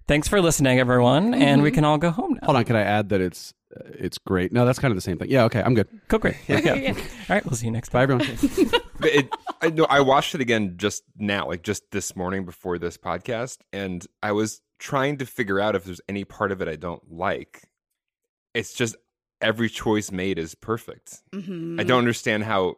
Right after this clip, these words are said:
Speaker 4: it's so perfect. <laughs>
Speaker 2: It's so texturally layered. It's so meticulously crafted.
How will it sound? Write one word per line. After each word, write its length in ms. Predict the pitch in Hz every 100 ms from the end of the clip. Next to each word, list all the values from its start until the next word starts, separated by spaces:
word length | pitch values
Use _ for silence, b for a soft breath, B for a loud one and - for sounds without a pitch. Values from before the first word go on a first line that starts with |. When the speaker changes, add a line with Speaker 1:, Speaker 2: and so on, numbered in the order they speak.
| -
Speaker 4:
it's 160 | - -
so 120 | 90
perfect. 640 | - - - - - - -
<laughs> 80 | -
Speaker 2:
It's 160 | 233
so 140 | 247 233
texturally 540 | 254 247 277 254 233
layered. 680 | 214 175 170 165 165 165 170 185
It's 180 | 196
so 200 | - 208
meticulously 960 | 190 185 - - 214 - 202 180 - 170
crafted. 840 | - 185 175 - 180 170 165 165